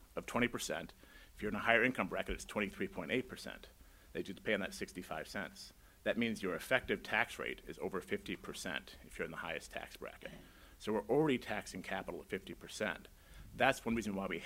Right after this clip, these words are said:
have a lower capital gains rate, to first take into account the fact that we're taxing at the corporate level. One thing we might want to discuss is whether or not we should actually get rid of the corporate income tax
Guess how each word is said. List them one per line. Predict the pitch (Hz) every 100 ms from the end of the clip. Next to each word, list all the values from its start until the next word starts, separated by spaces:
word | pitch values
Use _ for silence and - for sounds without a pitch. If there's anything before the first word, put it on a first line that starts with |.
| -
have | 180 180 113
a | 90
lower | 87 76
capital | - 82 87
gains | 82 85 -
rate, | - 80
to | -
first | - 104 -
take | 104 95
into | 87
account | 87 - 90
the | -
fact | - 78
that | 71
we're |
taxing | 71 87 71 -
at | -
the | -
corporate | 80 - -
level. | 55 - - - - - - - -
One | 104 139 135
thing | 131
we |
might | 117 117 87
want | 104
to | 92
discuss | - - 139 120
is | 95
whether | 107 104
or |
not | 98 82
we | 92
should | 104
actually | 95 - 95
get | - -
rid | 113
of | 107
the |
corporate | - 95 - 92
income | 87 82
tax | - 82 - -